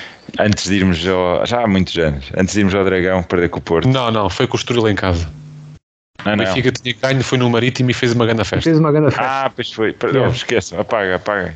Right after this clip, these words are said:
Speaker 1: Apaga.
Speaker 2: Mas, mas, mas tens
Speaker 1: Apaga,
Speaker 2: razão,
Speaker 1: apaga.
Speaker 2: porque o Benfica no ano, não, o Benfica no ano tri tem uma vitória importantíssima com menos um jogador, o Renato Santos foi expulso e o Benfica ganhou.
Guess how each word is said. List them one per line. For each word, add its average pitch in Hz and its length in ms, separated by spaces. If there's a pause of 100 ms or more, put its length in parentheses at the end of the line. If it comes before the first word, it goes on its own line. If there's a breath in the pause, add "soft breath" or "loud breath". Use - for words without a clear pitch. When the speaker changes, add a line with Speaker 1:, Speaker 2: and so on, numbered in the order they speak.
Speaker 1:
Apaga. 127 320
Speaker 2:
Mas, 202 180
mas, 143 440
mas - 80
tens - 120
Speaker 1:
Apaga, 123 120
Speaker 2:
razão, 123 200
Speaker 1:
apaga. 127 160
Speaker 2:
porque - 120
o 120 60
Benfica 135 280
no 139 140
ano, 165 160
não, 156 180
o 139 140
Benfica 131 300
no 131 80
ano 120 160
tri 151 480
tem - 120
uma 123 120
vitória 123 260
importantíssima 117 680
com 131 160
menos 123 240
um 117 80
jogador, 101 400
o 131 40
Renato 101 280
Santos 101 180
foi 104 80
expulso 113 420
e 117 80
o 110 40
Benfica 107 260
ganhou. 92 160